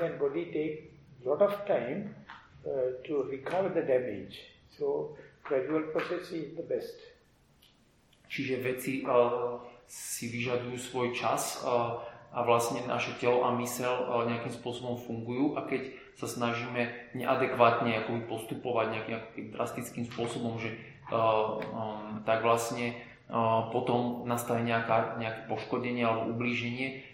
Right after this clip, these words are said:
Speaker 2: a potom trvá tiež dlhší čas, kým to ako keby, uh, vrátime späť.
Speaker 1: The, the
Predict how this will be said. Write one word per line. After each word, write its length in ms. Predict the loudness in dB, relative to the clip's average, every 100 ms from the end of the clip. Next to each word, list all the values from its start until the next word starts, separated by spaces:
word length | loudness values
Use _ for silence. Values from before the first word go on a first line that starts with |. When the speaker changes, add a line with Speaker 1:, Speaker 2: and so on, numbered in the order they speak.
| -2
Speaker 2:
a 160 | 2 2
potom 480 | 2 2 0 0
trvá 400 | 4 6 8 6
tiež 240 | 4 0 0
dlhší 320 | -2 -4 -4
čas, 320 | 2 2 2
kým 160 | -4 -2
to 80 | -2
ako 240 | -2 -4
keby, 400 | -4 -4 -6 -8
uh, 800 | -8 -6 -4 -4 -4 -6 -6 -8 -10 -4
vrátime 480 | 0 2 0 -4
späť. 480 | -4 -4 -4 -4 -10 -16 -20 -20 -20 _ -20 -20 -20 -16 -8
Speaker 1:
The, 120 | -8
the 180 | -6